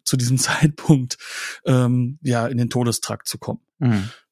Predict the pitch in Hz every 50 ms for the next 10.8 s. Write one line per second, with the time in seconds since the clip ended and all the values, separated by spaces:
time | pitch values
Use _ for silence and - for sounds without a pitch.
0 | _ - 127 123 120 - 123 120 123 123 123 131 135 135 135 123 127 120 131 127
1 | - - 120 104 120 127 143 143 - 123 104 - - 131 117 120 127 123 - 127
2 | 120 120 113 123 117 117 120 131 147 131 120 107 - - - - 131 120 113 107
3 | 104 101 101 98 98 95 90 - - 101 90 - - 98 90 87 - - 90 92
4 | - 85 - - - - - - - - - - 101 - - - 87 - - 123
5 | 120 117 104 101 107 92 92 117 123 117 107 104 104 101 - - 104 98 92 92
6 | - - - 98 - - 90 - - - 101 95 - - - - - - 98 101
7 | 90 90 90 - - - - _ _ _ _ _ _ _ _ _ _ _ - -
8 | 92 110 120 123 110 117 113 107 104 101 101 95 92 - - - 98 95 92 -
9 | - 107 120 104 104 104 95 95 - - 104 98 101 - - - 87 82 - -
10 | - - - - - - - 92 85 87 90 - - 98 104 -